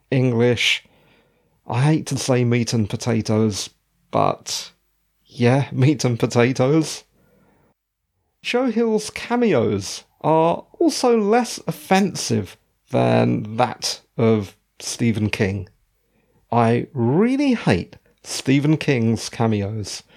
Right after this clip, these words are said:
I said the same thing about Stan Lee and then regretted it when he died, but Stan Lee, in comparison to Stephen King, doing cameos deserved an Oscar.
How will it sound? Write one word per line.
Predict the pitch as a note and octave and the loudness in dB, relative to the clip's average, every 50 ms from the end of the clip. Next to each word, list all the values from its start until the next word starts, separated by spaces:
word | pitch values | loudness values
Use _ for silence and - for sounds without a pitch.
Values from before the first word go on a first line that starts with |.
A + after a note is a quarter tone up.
| - - - - - - _ | -20 -20 -20 -20 -20 -12 _
I | - F3 | -2 -2
said | - - C4 - - | 0 2 0 0 2
the | G#3 | -2
same | E3 - - G3 G3+ G3 F3 | -2 0 0 2 2 2 0
thing | - D3+ D3+ D3 C#3 C3+ C3 - | 0 0 0 2 2 0 -2 -2
about | - B2 G#2 C3+ B2+ B2 A#2+ B2 B2 A#2+ - - - - - - _ _ _ _ _ | -4 -2 0 0 0 2 2 2 2 2 0 -2 -6 -10 -12 -12 _ _ _ _ _
Stan | _ - - - - C3+ B2 B2 B2 B2 C3+ | _ -12 -10 -4 -2 0 0 2 2 2 2
Lee | F3 G#3 A3+ A#3 | 2 2 2 0
and | - D3+ D3 C#3 | 0 0 2 2
then | C3+ C3+ C#3 C#3 | 2 0 0 -2
regretted | C3 B2 G#2+ B2 A#2+ C3+ D#3+ F3 - - F#3 G3+ | -4 -4 -2 -4 -4 -4 -4 -2 -2 0 0 0
it | A3 A3 G#3+ - | 0 -2 -2 0
when | D#3 D#3 D#3 C#3+ | 0 2 2 2
he | B2+ C3 B2+ | 0 0 0
died, | - C#3 D3+ F3 G3 G3+ F3+ - - - - - - - _ _ _ _ _ | 0 2 2 4 2 0 0 -6 -14 -20 -20 -20 -20 -20 _ _ _ _ _
but | D3 D#3 D3+ - - - - - _ _ _ _ _ _ _ _ _ _ | 0 0 0 0 -6 -14 -16 -16 _ _ _ _ _ _ _ _ _ _
Stan | - - - - A3+ B3+ C4+ C4+ A#3+ | -12 -12 -4 -2 0 0 0 2 2
Lee, | A3+ A3 G#3+ B2+ G#2 - - _ _ _ _ _ _ _ _ _ _ _ _ _ | 2 2 0 -2 -4 -6 -8 _ _ _ _ _ _ _ _ _ _ _ _ _
in | - D#3 D#3 D3+ D3+ D#3 D#3 D#3 D3+ | -2 0 2 2 2 2 0 -2 -4
comparison | - - D#3 D3 C#3 - - - - A#3 A3+ A3+ A3+ A3+ - - G3+ F#3+ F#3+ F#3+ F#3 | -4 -4 -4 -4 -4 -6 -12 -8 -4 0 0 0 0 0 0 0 0 2 2 0 0
to | F#3+ F3+ E3+ | -2 -4 -4
Stephen | - - - - G3 G3+ F#3+ G#3 G3 F3+ | -4 -4 -4 -2 -2 2 2 2 2 0
King, | F#3 - - F#3+ D#3+ A#2+ A2 A#2 A#2+ - _ _ _ _ _ _ _ _ _ _ | 0 0 0 2 2 2 0 -2 -2 -6 _ _ _ _ _ _ _ _ _ _
doing | - D#3+ F3 G3 G#3 G#3 | 0 2 2 2 2 0
cameos | - - G3+ G3 F#3 D3+ B2+ A#2 A2+ A2 B2+ C3 B2+ - | 0 0 2 2 4 4 4 4 4 4 2 2 0 -2
deserved | - C#3+ C#3 A#2+ C#3+ D3 D3 D3 - | 0 0 2 2 2 0 2 2 0
an | C#3 B2+ | 2 2
Oscar. | A2+ A2 - - - - G#2 G2 | 2 0 -2 -6 -6 -6 -6 -6